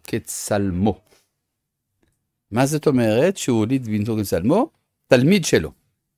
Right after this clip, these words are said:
"וכבר קדם לך עניין צלם אדם ודמותו מה הם". יוצא לפי זה שהרמב"ם, יכול להיות שהוא רומז שהתולדות שכתובות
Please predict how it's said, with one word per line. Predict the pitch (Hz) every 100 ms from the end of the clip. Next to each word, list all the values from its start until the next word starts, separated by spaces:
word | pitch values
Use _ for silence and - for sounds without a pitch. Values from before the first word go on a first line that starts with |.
| _ _ _ _ _ _ -
"וכבר | 101 117 202
קדם | - 147 143 180
לך | 151 -
עניין | 170 135 131 131
צלם | - - 151 143 127
אדם | 87 90 135 185 220 -
ודמותו | 113 101 101 95 - 147 165 -
מה | 101 104
הם". | 95 98 78 71 -
יוצא | 95 98 165
לפי | 151 110 98
זה | 85 110 180
שהרמב"ם, | - 101 110 123 196 175 196 - _ _ _ _ _ _ -
יכול | 98 - 156
להיות | 160 170
שהוא | - 151
רומז | 175 220 294 226 214
שהתולדות | - - 135 - 117 110 - 127 117 175 -
שכתובות | 113 - 120 160